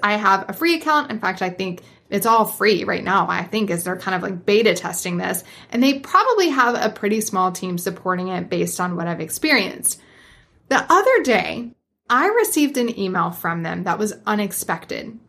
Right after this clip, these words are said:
I'm sure it was some automated wizardry set up, but the point is, someone had to think through this proactively to set up this automation.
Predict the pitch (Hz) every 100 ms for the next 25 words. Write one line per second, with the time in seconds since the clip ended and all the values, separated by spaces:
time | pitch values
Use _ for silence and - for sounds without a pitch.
0 | _ _ _ _ 269 285 - 311 311 311
1 | 311 - 262 262 294 247 247 240 240 214
2 | 214 247 240 240 240 233 226 196 180 196
3 | 214 214 208 208 208 208 208 208 - 214
4 | 196 190 185 247 - - - _ _ 196
5 | 262 277 269 240 233 294 392 381 - 196
6 | 180 - - - _ - - 277 294 392
7 | 403 392 - 214 202 202 220 196 - 208
8 | 262 - 220 202 190 175 175 - 175 -
9 | - 269 339 - 233 208 180 170 170 -
10 | _ - 226 - - 262 277 214 208 202
11 | 190 185 - 185 180 175 175 - - -